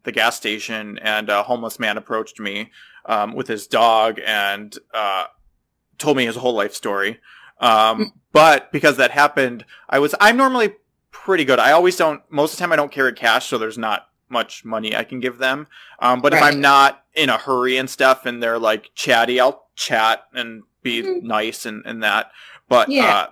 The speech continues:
Speaker 1: that was probably a good twenty minute conversation that really only happened because I had that experience before and was kind of,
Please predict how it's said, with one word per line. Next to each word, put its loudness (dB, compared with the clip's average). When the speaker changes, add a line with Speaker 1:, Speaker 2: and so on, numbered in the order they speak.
Speaker 1:
that 4
was 2
probably 2
a -2
good -2
twenty -6
minute -6
conversation -4
that 2
really 2
only -2
happened 0
because -4
I 2
had -2
that 0
experience -10
before -2
and -8
was -8
kind -6
of, -10